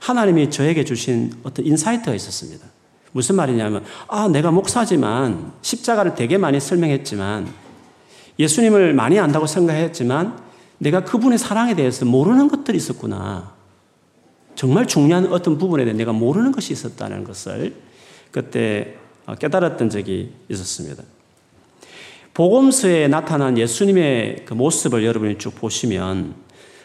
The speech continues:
가장 예수님을 반대했던 것은 당시의 최고 종교 지도자들이었다고, 존경받는 지도자들이었던 바리새인과 서기관들이 비판했습니다.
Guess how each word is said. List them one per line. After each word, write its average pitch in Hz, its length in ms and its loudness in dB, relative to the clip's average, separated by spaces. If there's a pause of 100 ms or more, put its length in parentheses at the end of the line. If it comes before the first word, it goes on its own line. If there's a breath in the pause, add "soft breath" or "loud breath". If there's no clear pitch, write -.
가장 185 480 0
예수님을 143 600 4
반대했던 120 720 -2
것은 135 460 -2
당시의 113 800 -2
최고 123 400 -4
종교 120 320 0
지도자들이었다고, 104 960 -6
존경받는 110 500 0
지도자들이었던 104 920 -6
바리새인과 135 580 -2
서기관들이 143 960 -4 (760)
비판했습니다. 92 720 -8